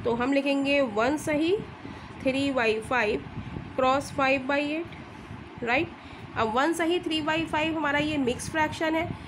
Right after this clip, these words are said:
तो इसको numerator और denominator की form में convert करेंगे। तो फ़ाइव वन जा फ़ाइव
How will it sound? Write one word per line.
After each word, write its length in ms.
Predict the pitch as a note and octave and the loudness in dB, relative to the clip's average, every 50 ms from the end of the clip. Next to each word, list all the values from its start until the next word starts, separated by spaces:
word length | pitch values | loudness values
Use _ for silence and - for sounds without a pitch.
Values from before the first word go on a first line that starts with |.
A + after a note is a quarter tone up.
| - - - | -14 -8 -2
तो 140 | D4+ D4+ D4 | 0 0 0
इसको 360 | C4+ C4 - - D4 D4 D4 | 0 -2 -2 -2 0 0 2
numerator 380 | D4 C4+ C4 C4 C4 C4+ C4+ C4+ | 2 2 0 0 0 0 0 0
और 100 | C4 C4 | 0 2
denominator 380 | - A#3+ A#3 A#3+ B3+ B3+ C#4 C#4+ | 2 2 2 2 0 0 0 0
की 120 | B3+ D4 | -2 -2
form 240 | C#4 - D4 C4+ C4+ | -2 0 2 2 2
में 120 | C#4 C#4+ C#4+ | 2 2 0
convert 400 | C#4 C#4 C#4 C4+ C#4 C#4 C#4 - | 0 0 0 2 0 0 0 0
करेंगे। 380 | D4+ C#4+ C#4+ C#4+ C#4+ C#4+ D#4+ D#4+ - - - - - - - | 0 2 2 2 0 -2 -4 -6 -10 -12 -14 -14 -14 -4 2
तो 220 | B3+ A#3+ A#3 A3+ A3+ | 4 4 6 4 4
फ़ाइव 420 | A#3 - B3 A#3+ A#3 B3 C#4+ C#4 C4+ | 2 2 2 4 4 4 4 4 4
वन 160 | C#4 C#4+ C#4+ | 4 4 4
जा 120 | C#4 F#4 C#5+ - - - - - - | 4 2 2 0 -4 -8 -10 -10 -4
फ़ाइव 360 | - A3+ A3+ A3+ C4 F#4+ | 0 2 4 4 4 2